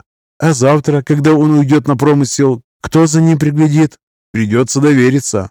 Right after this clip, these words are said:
невыгодно ему нас сдавать. Положимся на его честность и разумность». Пикор явился спустя час. «Все, мы с братом договорились. Он сделает то, что нужно. Завтра вечером у вас будут нужные бумаги».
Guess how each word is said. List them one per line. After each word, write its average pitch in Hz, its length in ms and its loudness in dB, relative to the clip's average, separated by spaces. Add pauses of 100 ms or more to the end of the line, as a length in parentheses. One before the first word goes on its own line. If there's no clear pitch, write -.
(120)
невыгодно 135 540 2
ему 123 240 0
нас 120 220 0
сдавать. 113 580 -2 (500)
Положимся 139 640 2
на 135 60 0
его 131 240 0
честность 135 560 -4
и - 80 0
разумность». 113 720 -2 (1600)
Пикор 110 360 -2
явился 113 480 -2
спустя - 440 -4
час. - 420 -8 (300)
«Все, 123 440 -2
мы 123 200 -2
с 117 60 -10
братом 131 400 -2
договорились. 127 840 -2 (120)
Он 139 200 -2
сделает 120 560 0
то, 127 180 0
что 127 200 -4
нужно. 107 520 -4 (140)
Завтра 127 400 0
вечером 120 480 0
у 117 120 -2
вас 135 260 0
будут 127 340 -2
нужные 135 400 0
бумаги». 104 600 -4